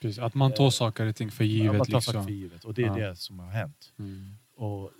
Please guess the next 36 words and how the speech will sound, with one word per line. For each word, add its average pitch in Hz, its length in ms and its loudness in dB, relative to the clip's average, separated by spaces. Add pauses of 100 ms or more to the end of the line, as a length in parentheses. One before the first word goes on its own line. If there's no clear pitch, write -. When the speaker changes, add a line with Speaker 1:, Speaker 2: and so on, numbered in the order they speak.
(340)
Speaker 2:
även 131 260 2
jag 147 240 8
som 107 220 -4
försöker 117 500 2
vara 92 140 -12
positiv, 101 520 -8
försöker 87 360 -8
tänka, 101 180 -16
"Ja, 101 80 -12
men 98 160 -14
jag 95 120 -6
ska 113 100 -10
klara 95 360 -8
det 85 100 -12
här", 92 240 -8
det 85 100 -16
är 90 40 -12
ju 85 220 -16 (140)
så. 98 300 -4 (640)
Såna 120 260 0
här 123 180 6
stunder 117 320 0
kommer 135 280 0
till - 120 -10
mig 104 140 -2
också. 135 340 -6
Och 104 100 -6
det 117 80 -2
är 110 40 -2
då, 123 380 4 (640)
det 113 80 -4
är 107 40 0
då 127 180 4
jag 104 140 0
kommer 104 220 -6
ihåg 98 320 -2